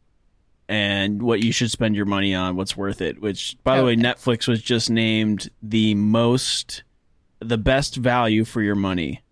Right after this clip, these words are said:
Speaker 1: uh, out of any streaming service.
Speaker 2: Oh, yeah. There's always gonna be something on Netflix. I mean, you're, you have to just, the problem is just deciding. The problem
Speaker 1: Mm-hmm.
Speaker 2: is within yourself, is of just being like, "Listen, I have to stop scrolling and I need to just press play."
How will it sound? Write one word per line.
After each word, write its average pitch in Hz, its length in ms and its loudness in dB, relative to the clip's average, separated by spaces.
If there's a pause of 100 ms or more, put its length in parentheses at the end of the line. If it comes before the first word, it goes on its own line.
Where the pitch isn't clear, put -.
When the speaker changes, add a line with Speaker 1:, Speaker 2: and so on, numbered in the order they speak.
(100)
Speaker 1:
uh, 87 300 -4 (260)
out 113 160 -2
of 104 80 -4
any 110 300 0
streaming 95 400 -4
service. 80 520 -6 (480)
Speaker 2:
Oh, 240 60 0
yeah. 233 220 2
There's 247 180 2
always 359 400 4
gonna 269 200 4
be 247 120 4
something 202 580 0
on 160 180 0
Netflix. - 920 -6 (460)
I 208 80 -2
mean, 214 240 4
you're, 214 160 4 (160)
you 214 220 2
have 254 160 2
to 285 120 0
just, 240 300 2
the 240 60 0
problem 294 400 4
is 262 160 2
just 220 180 0
deciding. 147 680 -2 (360)
The 196 60 0
problem 247 360 4
Speaker 1:
Mm-hmm. 220 40 6
Speaker 2:
is 175 120 -2
within 175 260 2
yourself, 143 580 0
is 175 140 0
of 180 120 2
just 180 240 -2
being 175 260 0
like, 160 200 -2
"Listen, 160 360 -2 (360)
I 156 80 -2
have 175 120 -2
to 208 100 -2
stop 196 240 2
scrolling 160 380 0
and 151 100 0
I 151 100 2
need 147 200 2
to - 100 -8
just - 240 -6
press 135 200 -4
play." 147 360 -4